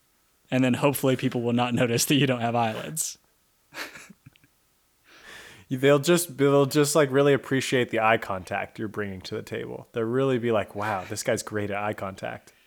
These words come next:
Speaker 2: We love it."
Speaker 1: Very good. Very good. Here's, actually, here's a question.
Speaker 2: Yeah.
Speaker 1: Um, so the s-, the sunglass thing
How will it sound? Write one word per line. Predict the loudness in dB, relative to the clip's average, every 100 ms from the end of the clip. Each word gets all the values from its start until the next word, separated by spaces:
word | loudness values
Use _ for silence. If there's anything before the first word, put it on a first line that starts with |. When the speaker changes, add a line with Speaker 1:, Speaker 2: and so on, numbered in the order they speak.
| _
Speaker 2:
We | -4
love | -2 -2
it." | -6 -14 _ _ _ _ _ -12
Speaker 1:
Very | -8 -8
good. | -12 -16 _ _
Very | -10 -10 -12
good. | -20 _ -20 -20 -6
Here's, | 0 0 0 0
actually, | 2 2 2
here's | 2
a | -2
question. | -2 -2 -2 -2 -2 -4
Speaker 2:
Yeah. | -8 -10 _ _ _ 0
Speaker 1:
Um, | 2 2 0 0 -2 -4 -12 _ _ _ _ _ _ _ _ _ _ _
so | -6 0 4 6 6 4 2 0 -8 _ _ _ _ _ -12
the | 0 4 6 6 6
s-, | 4 0 -2 -2
the | -2
sunglass | 0 2 2 4 2 2
thing | -4 0 4 4 4 2